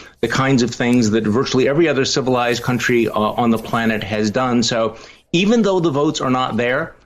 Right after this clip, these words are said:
I hope they go ahead with it, because I think we need to constantly challenge the conscience of the nation and put people on, on record.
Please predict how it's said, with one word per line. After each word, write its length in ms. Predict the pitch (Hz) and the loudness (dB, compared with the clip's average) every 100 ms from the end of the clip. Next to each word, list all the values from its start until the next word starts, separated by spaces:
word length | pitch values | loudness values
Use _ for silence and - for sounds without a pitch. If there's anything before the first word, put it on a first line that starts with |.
| _ | _
I 80 | 123 | -2
hope 200 | 139 185 | 0 0
they 100 | 180 | 0
go 200 | 147 143 | 2 0
ahead 220 | 127 135 | 0 -2
with 180 | 143 143 | 0 0
it, 180 | 151 147 | 0 -2
because 260 | 123 131 104 | -2 -2 -2
I 180 | 127 | -2
think 420 | 127 - 175 175 151 | -2 -4 -2 -2 0
we 140 | 143 | 0
need 320 | 131 131 127 | 2 2 0
to 80 | 113 | -2
constantly 800 | - - 143 143 - 135 135 127 | -4 -4 -2 -2 -4 -2 0 0
challenge 480 | - 120 127 127 - | -2 -2 0 0 -2
the 80 | |
conscience 500 | 113 117 117 117 117 - | -4 -2 -2 0 -2 0
of 320 | 107 110 107 | 0 0 -2
the 220 | 107 113 | 0 2
nation 400 | 110 117 104 107 | 2 0 0 0
and 160 | 107 104 | 0 -2
put 180 | 113 | -2
people 280 | 117 110 110 | -2 0 0
on, 260 | 104 104 101 | 2 0 0
on 340 | - 104 101 | 0 0 0
record. 500 | 95 95 - - - | 0 -2 -4 -6 -8